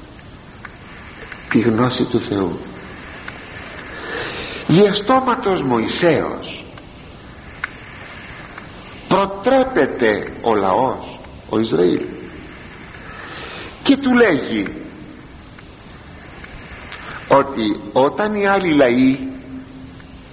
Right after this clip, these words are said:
θα σας δουν ποιοι είσαστε,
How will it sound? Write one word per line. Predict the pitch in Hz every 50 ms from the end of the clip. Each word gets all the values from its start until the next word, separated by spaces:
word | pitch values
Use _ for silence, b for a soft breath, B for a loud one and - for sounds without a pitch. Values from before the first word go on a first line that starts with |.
| - - - - - - - - - - - - -
θα | 113 110
σας | - - 107 101 - - -
δουν | 143 202 202 156 117 101 95
ποιοι | - - - 151 135 117
είσαστε, | 120 113 - - 90 - - - 92 98 110 - -